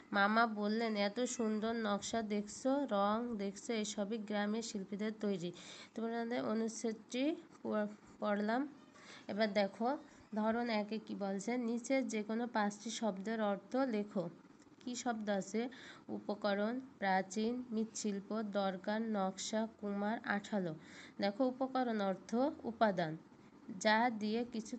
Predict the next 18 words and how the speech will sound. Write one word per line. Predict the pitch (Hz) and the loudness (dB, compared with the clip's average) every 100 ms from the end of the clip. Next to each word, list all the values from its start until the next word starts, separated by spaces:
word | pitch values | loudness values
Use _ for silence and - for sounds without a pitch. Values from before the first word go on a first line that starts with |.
| - | -2
তৈরি | 208 214 226 | 0 0 0
করা | 214 208 214 | 2 4 4
যায়, | 214 208 160 156 - - - - - - - | 4 2 2 0 -10 -18 -18 -18 -20 -20 -8
তাই | 202 196 | -2 0
না? | 220 311 320 | 2 0 -4
উপাদানও | 208 233 214 220 226 | -2 0 2 0 0
লিখতে | 233 233 - 247 | -2 -6 -6 -2
পারো | 247 247 320 | 0 2 2
বা | 254 | 2
যা | 233 202 196 226 | 2 4 6 4
দিয়ে | 214 208 254 254 | 2 0 -2 -2
কিছু | 208 - 277 | -6 -4 -4
তৈরি | 247 220 220 233 | 0 0 0 0
করা | 208 196 208 | 2 4 2
যায়। | 196 156 156 - - - - - - | 2 -2 -4 -14 -18 -16 -16 -16 2
প্রাচীন | 226 240 247 277 247 | 4 4 2 2 4
মানে | 202 196 220 320 - - - | 2 2 2 0 -4 -20 -2
পুরানো, | 262 254 220 170 | 2 6 6 4